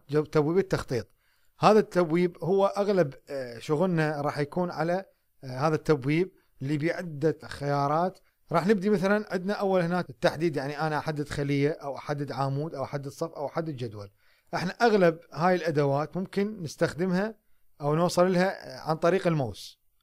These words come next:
الفأرة. إذا أريد أحدد خلية، أنقر داخل الخلية ثلاث نقرات متتالية، أو مجرد أني أضغط وأبقى أسحب إلى أن يعمر بهذا الشكل إذا أكثر من خلية.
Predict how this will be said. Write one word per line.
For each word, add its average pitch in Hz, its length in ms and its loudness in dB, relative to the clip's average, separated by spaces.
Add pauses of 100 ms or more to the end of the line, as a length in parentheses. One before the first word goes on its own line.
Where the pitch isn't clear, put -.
(140)
الفأرة. 127 380 -4 (880)
إذا 170 200 4
أريد 160 140 4
أحدد 196 360 2
خلية، 151 540 0 (540)
أنقر 156 280 6
داخل 180 260 8
الخلية 175 280 6
ثلاث 175 220 4
نقرات 165 360 4
متتالية، 107 640 -4 (1300)
أو 196 500 6
مجرد 180 420 6
أني 175 200 2
أضغط 170 540 0
وأبقى 151 400 0
أسحب 170 280 -2 (100)
إلى 156 320 -2 (200)
أن 135 60 -4
يعمر 147 320 -4
بهذا 127 200 -4
الشكل 110 380 -14 (320)
إذا 135 220 -4
أكثر 151 260 -2
من 131 100 -4
خلية. 101 360 -14